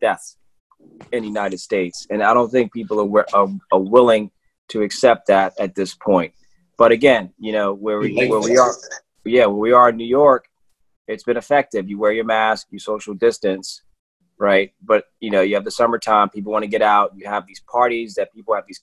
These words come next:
Speaker 1: covid nineteen parties where, you know, if you don't get covid nineteen, they'll give you a benefit or, or some type of gift. And that's that, you know, again,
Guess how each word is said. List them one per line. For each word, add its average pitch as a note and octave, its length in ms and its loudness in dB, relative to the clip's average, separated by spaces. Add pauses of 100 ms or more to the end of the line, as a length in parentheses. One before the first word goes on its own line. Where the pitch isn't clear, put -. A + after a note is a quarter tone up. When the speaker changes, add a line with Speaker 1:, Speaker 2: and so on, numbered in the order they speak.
Speaker 1:
covid A2+ 260 -4
nineteen G#2+ 460 -10
parties A2 440 -4
where, G#2 300 -2 (640)
you A#2 100 -8
know, G#2+ 120 0
if G#2 140 -6
you B2+ 80 -2
don't D3 240 4
get A#2 180 0
covid A#2+ 340 -2
nineteen, A2 440 -8
they'll G#2+ 100 -4
give A#2 220 -8
you A2+ 160 -6
a G2 40 -6
benefit A2+ 440 -4
or, G2+ 220 -4
or F#2+ 140 -12
some A2 220 -10
type G#2+ 220 -12
of F#2 160 -20
gift. A#2+ 320 -2 (480)
And C3 120 -4
that's D#3 240 -2
that, C#3 240 2 (180)
you B2+ 100 -6
know, A2 160 0
again, G#2+ 360 -2